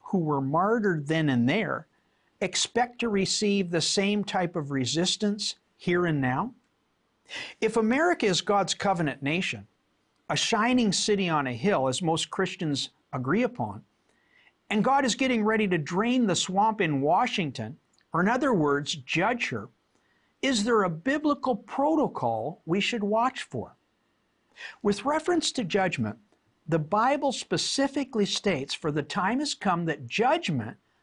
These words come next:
must begin at the house of God. And if it first began at us, what shall be the end of them that obey not the gospel of God?" So here we see that if God is going to judge those who oppose his word,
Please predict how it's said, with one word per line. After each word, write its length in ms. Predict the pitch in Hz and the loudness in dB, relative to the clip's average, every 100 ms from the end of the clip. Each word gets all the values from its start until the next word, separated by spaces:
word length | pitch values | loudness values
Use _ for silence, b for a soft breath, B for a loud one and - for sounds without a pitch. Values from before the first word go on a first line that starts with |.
| _ 165 | _ -2
must 380 | 202 226 - | -2 -2 -4
begin 560 | 190 220 180 226 240 240 | -2 -2 0 2 0 0
at 220 | 190 196 214 | -2 -2 -2
the 80 | |
house 440 | 220 - 165 151 - | -6 -2 -2 -2 -4
of 240 | 175 170 | -4 -4
God. 460 | 214 240 269 - - _ _ _ _ _ - | 0 0 0 -6 -12 _ _ _ _ _ -4
And 120 | 175 | -2
if 160 | 160 156 | -2 -6
it 160 | - _ | -10 _
first 300 | 247 254 - | -2 0 -2
began 340 | - 151 139 120 | -2 -2 -2 -2
at 120 | 120 | 0
us, 500 | 220 302 147 - - _ _ _ _ | 0 0 -2 -6 -10 _ _ _ _
what 320 | 139 180 269 | -4 0 0
shall 420 | - - 254 247 226 | -4 -2 0 2 2
be 260 | 180 165 | 0 0
the 220 | 160 151 - | 0 -2 -2
end 280 | 190 277 277 | -2 0 0
of 180 | 135 | -4
them 360 | 123 110 107 156 _ _ - | -6 -8 -8 -12 _ _ -6
that 160 | 165 | -2
obey 520 | 175 160 151 165 214 247 | -2 -2 -2 0 2 2
not 260 | 196 127 | 0 -2
the 80 | 143 | -4
gospel 520 | 120 120 113 - 123 | -2 -2 -2 -6 -6
of 160 | 110 120 | -8 -10
God?" 260 | 107 95 - _ _ _ _ _ _ _ B B | -12 -12 -16 _ _ _ _ _ _ _ B B
So 180 | - 226 | 0 2
here 220 | 247 370 | 4 4
we 140 | 339 277 | 4 2
see 220 | - 226 | 2 2
that 100 | 196 | 2
if 200 | 165 - | 0 0
God 260 | 208 247 294 | 0 2 2
is 120 | - | 0
going 300 | 220 208 175 | 2 2 2
to 100 | 151 | 0
judge 400 | 139 208 196 170 | 2 2 0 0
those 340 | 190 170 - | 2 2 2
who 160 | 170 123 | 0 -2
oppose 480 | 117 - 220 320 277 | -2 -2 0 0 0
his 220 | 160 127 | -2 -2
word, 320 | 107 101 | -8 -12